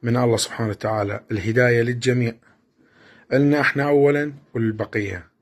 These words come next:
بلكت لعل وعسى أنه الله سبحانه وتعالى يخلصنا من هذه الأوبئة ويخلص جميع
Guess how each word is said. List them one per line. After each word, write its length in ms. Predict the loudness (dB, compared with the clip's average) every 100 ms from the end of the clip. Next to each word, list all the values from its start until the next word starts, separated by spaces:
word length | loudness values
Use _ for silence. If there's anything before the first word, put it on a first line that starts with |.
| _ _ _ _ _ _ _ _ _ _ _ _ _ -20 -20 -10 0
بلكت 400 | 0 0 -4 0
لعل 280 | 2 2 2
وعسى 440 | 2 -2 -2 -2
أنه 460 | -2 -4 -4 -2 -2
الله 120 | -2
سبحانه 380 | -4 -6 -2 -2
وتعالى 480 | -2 0 2 0 -4
يخلصنا 500 | -6 -6 -6 -6 -4
من 140 | -2
هذه 200 | -2 -2
الأوبئة 640 | -2 0 0 0 -2 -2 -8 -16 -18 -18 -6
ويخلص 500 | -2 2 4 4 2
جميع 440 | 2 2 4 2